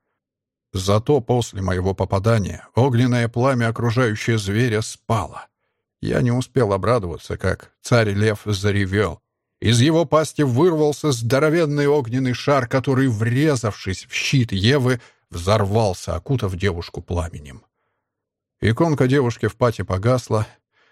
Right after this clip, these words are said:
а я застонал от бессилия. Это уже десятое перерождение у Евы,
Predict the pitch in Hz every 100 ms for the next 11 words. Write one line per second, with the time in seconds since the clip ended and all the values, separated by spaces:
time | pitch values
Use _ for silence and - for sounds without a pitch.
0 | _ 98 101 107 101 - 98 101 90 85
1 | 87 90 - 85 87 101 - _ _ _
2 | _ _ 113 120 113 120 107 127 - 160
3 | 139 120 107 110 107 107 107 113 117 101
4 | 113 120 104 90